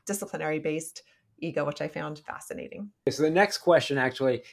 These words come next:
Speaker 2: is connected to this. Okay, so it's connected to ego. So sometimes in I B M research, uh,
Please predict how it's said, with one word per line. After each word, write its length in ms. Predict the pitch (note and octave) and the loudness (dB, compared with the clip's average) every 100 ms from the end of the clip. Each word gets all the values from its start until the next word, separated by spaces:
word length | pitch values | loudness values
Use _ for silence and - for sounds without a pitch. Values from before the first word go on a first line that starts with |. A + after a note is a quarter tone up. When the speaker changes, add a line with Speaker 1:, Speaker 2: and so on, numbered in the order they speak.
| - | -8
Speaker 2:
is 100 | C3 | -4
connected 440 | C#3+ D#3 - A#2+ | 0 0 0 -4
to 80 | A#2 | -4
this. 280 | F2 G2+ - | -10 -12 -10
Okay, 160 | A#2+ B2 | -6 -4
so 120 | A#2+ | -2
it's 100 | B2+ | -4
connected 360 | - D3 C#3+ C3 | -2 -4 -2 -6
to 100 | B2 | -2
ego. 360 | B2+ A#2 F#2+ - - | -2 -2 -4 -10 -14
So 120 | - | -4
sometimes 520 | C#3+ A3 G#3 G3 D3 | 2 2 4 2 0
in 320 | D3 C#3+ C#3 - | 0 0 -2 -4
I 120 | C3 | -4
B 140 | C3 C#3 | -2 -2
M 100 | C3 | 0
research, 600 | B2+ B2 - A#2 G#2+ - | 0 0 0 -2 -2 -6
uh, 200 | B2+ A#2 | -2 0